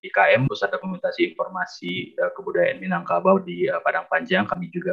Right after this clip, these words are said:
mendigitalisasi majalah-majalah di tahun, eh, sembilan belas dua puluhan, sembilan belas tahun seribu sembilan ratusan dari awal, yang menyatakan bahwasanya, eh, Bukit Tinggi dan Padang Panjang waktu itu adalah, eh,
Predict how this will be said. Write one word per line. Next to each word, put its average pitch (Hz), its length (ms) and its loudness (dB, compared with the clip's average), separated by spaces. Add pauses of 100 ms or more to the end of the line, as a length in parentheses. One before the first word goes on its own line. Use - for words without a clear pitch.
mendigitalisasi 180 640 -6
majalah-majalah 175 960 0 (160)
di 170 160 -2
tahun, 165 480 -2
eh, - 400 -16
sembilan 170 240 -2
belas 160 240 0
dua 175 240 2
puluhan, 180 480 4 (640)
sembilan - 320 6
belas - 400 0
tahun 185 240 2
seribu 175 240 -2
sembilan 175 320 -4
ratusan 120 480 2
dari 185 320 0
awal, 170 320 -2 (640)
yang 92 160 2
menyatakan 98 400 2
bahwasanya, 180 720 4
eh, 185 320 6
Bukit 185 320 -2
Tinggi 185 160 2
dan 185 160 4
Padang 180 240 0
Panjang - 320 -4
waktu - 400 -4
itu - 80 2
adalah, - 480 4
eh, - 320 2